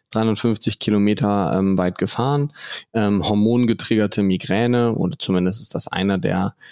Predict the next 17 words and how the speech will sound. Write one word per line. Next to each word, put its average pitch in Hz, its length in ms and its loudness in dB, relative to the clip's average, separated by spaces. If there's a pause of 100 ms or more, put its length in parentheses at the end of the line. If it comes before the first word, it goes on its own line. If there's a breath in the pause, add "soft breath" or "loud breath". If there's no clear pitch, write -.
(240 loud breath)
ähm, - 220 0
Verdachtsdiagnosen, 113 800 2
die 110 80 4
wir 107 120 4
so 107 80 2
im 104 100 2
Raum 104 360 0
haben. 104 360 -2 (400 loud breath)
Und, 98 420 0
ähm, 92 480 0 (440)
die 101 280 2
hatte 113 220 -2
ihre 117 200 2
Tage 113 340 -2
vor - 320 -2
zwei - 240 -4
Tagen. - 580 -6